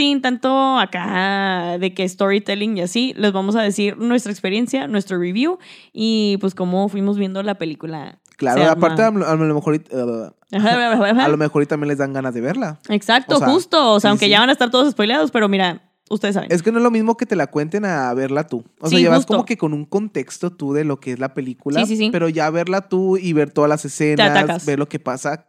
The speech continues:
Speaker 2: cada cosita.
Speaker 1: Te atacas
Speaker 2: Aparte,
Speaker 1: verdaderamente.
Speaker 2: bueno, dando como que una visión general de la película, me gusta mucho cómo manejan las cámaras también.
Speaker 1: Ah, la,
Speaker 2: O
Speaker 1: de
Speaker 2: sea,
Speaker 1: que los
Speaker 2: los
Speaker 1: shots.
Speaker 2: fondos,
Speaker 1: Sí.
Speaker 2: todo eso está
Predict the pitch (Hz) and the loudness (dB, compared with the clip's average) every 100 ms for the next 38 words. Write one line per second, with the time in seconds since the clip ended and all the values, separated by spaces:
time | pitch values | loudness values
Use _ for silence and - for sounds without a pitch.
0 | _ 143 165 196 139 - 135 202 277 226 | _ -4 -4 -6 -12 -14 -10 -8 -4 0
1 | 240 - 196 185 - 214 208 190 190 208 | 0 0 -4 -4 -2 -2 2 2 2 2
2 | 214 180 180 254 302 - 170 175 170 160 | 2 2 2 0 0 -4 -6 -2 0 0
3 | 156 175 185 208 185 156 143 135 131 135 | 0 -2 -4 -6 -4 0 2 4 2 0
4 | 147 165 147 131 156 143 131 143 143 127 | -2 -2 -4 -6 -4 -4 -4 -4 -4 -6
5 | 123 - 147 160 139 131 131 139 143 135 | -8 -4 -4 -2 -2 -4 -6 -8 -8 -8
6 | 151 147 143 135 127 120 - 131 143 139 | -2 0 0 0 -2 -4 -6 -8 -6 -6
7 | 127 139 135 - 120 123 123 - 117 110 | -6 -8 -8 -10 -12 -10 -10 -10 -14 -14
8 | - _ _ _ _ _ _ _ 220 220 | -20 _ _ _ _ _ _ _ 2 4
9 | 185 170 202 - 208 190 - 208 - 139 | 2 -2 0 0 2 2 2 0 0 2
10 | 139 143 143 139 139 139 208 139 135 135 | 4 2 0 -2 -2 -2 0 2 0 -2
11 | 143 - 135 139 143 - | -6 -2 0 2 -2 -6